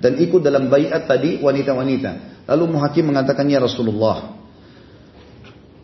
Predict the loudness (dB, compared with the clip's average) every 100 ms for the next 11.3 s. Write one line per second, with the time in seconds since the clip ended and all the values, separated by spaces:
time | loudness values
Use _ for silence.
0 | -20 -10 0 0 2 2 2 2 0 -2
1 | 0 0 2 0 2 0 -2 -6 -12 -18
2 | -6 -6 -2 -2 0 0 0 -2 0 2
3 | 4 2 2 0 -4 -6 -4 -4 -4 -4
4 | -8 -18 -20 -4 0 0 0 -2 0 0
5 | -2 -2 -2 -2 -2 -2 -2 -2 0 0
6 | 2 2 0 -2 -6 -10 -10 -12 -10 -8
7 | -6 -6 -4 -4 -4 -6 -6 -10 -16 -20
8 | -20 -20 -20 -20 -18 -14 -8 -6 -6 -8
9 | -6 -6 -4 -4 -4 -8 -14 -16 -20 -20
10 | -12 -2 0 0 -2 -2 -4 -2 -2 -2
11 | -2 -6 -8